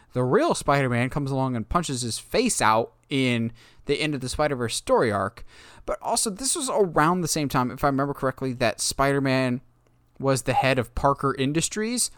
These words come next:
which I've always hated this. So for a while in the comics, I don't think it's the case anymore, but Peter Parker was basically Tony Stark in that he had his own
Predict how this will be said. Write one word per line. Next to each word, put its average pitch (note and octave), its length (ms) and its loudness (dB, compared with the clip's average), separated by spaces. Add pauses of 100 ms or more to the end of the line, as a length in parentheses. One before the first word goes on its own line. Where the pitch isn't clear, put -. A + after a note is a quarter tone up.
which D#3+ 180 0
I've C3 260 2 (460)
always F3 600 4
hated A#2 500 2
this. A2+ 460 2 (300)
So D3 280 2
for D#3 180 2
a D3+ 60 4
while G#3 300 4
in A3+ 100 -2
the F#3+ 60 -2
comics, D#3 480 2
I C#3+ 60 0
don't - 180 -2
think C3+ 200 -2
it's C3 100 -4
the - 60 -8
case A#2+ 240 -2
anymore, A2 420 0 (320)
but C#3+ 180 0
Peter D4+ 240 2
Parker F#3 400 0
was D3 220 0
basically B3+ 640 0
Tony D#3+ 320 -2
Stark D3 460 2
in C#3+ 120 0
that C#3 160 0
he E3+ 180 -8
had E3 320 2
his C#3+ 220 2
own D3 240 2